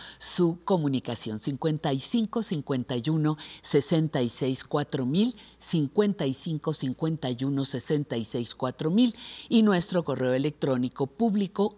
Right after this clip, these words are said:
arroba aprenderenvejecer punto t v, además de nuestra aplicación que Alan Calvo tendrá que dedicarle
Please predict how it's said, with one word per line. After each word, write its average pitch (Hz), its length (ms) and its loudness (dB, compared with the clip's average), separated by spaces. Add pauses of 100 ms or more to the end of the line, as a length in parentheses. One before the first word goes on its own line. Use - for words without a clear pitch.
arroba 139 460 0 (280)
aprenderenvejecer 139 1300 0 (280)
punto 170 380 4
t 131 120 0
v, 123 160 2 (100)
además 196 640 2
de 143 120 2
nuestra 139 600 0 (320)
aplicación 156 1120 0 (360)
que - 260 2
Alan 180 320 2
Calvo 151 340 2
tendrá 151 440 2
que 139 120 -4
dedicarle 131 760 -2